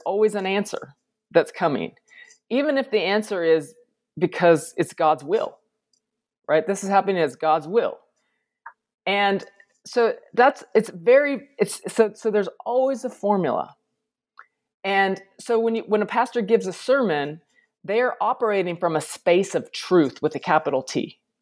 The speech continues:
right? So I'm standing here and I'm going to give a sermon, and it's going to be the truth, and that truth is gonna set you free.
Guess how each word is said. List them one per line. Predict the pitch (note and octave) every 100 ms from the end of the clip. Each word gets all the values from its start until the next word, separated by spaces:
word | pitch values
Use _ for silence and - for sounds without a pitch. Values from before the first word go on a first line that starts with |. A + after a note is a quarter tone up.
| _
right? | - D#3
So | D#3 -
I'm | F3 A3+
standing | - A3 A#3+ A#3+
here | F#3 D#3 D3 C#3+ - - -
and | E3
I'm | F3
going | G3+ G3+
to | G#3
give | F3+ F#3+
a | A3+
sermon, | - D#3+ D3+ D3 C#3+ F#3+ - _ _ _
and | E3+ E3+
it's | E3
going | - F#3+
to | G3+
be | F#3+
the | F#3+
truth, | G#3 - C#3 D3+ - _ _ _
and | D#3+
that | D#3 D3+
truth | - A#3+
is | B3+ G#3+
gonna | G3
set | F3 E3 D3+
you | D#3
free. | - - -